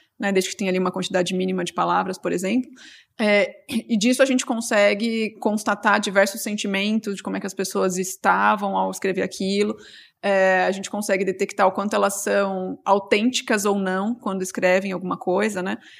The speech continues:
Que é aquele texto pra inglês ver ou um texto genuíno, por exemplo, né? O quanto elas são espontâneas ao falar sobre aquilo, o quanto aquilo é um tema,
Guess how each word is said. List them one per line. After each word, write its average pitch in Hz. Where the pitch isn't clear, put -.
Que -
é 254
aquele 208
texto 214
pra 202
inglês 190
ver 214
ou 196
um 196
texto 190
genuíno, 185
por 185
exemplo, 208
né? 190
O 185
quanto 196
elas 196
são 202
espontâneas 214
ao 190
falar 190
sobre 180
aquilo, 214
o 208
quanto 220
aquilo 226
é 208
um 214
tema, 202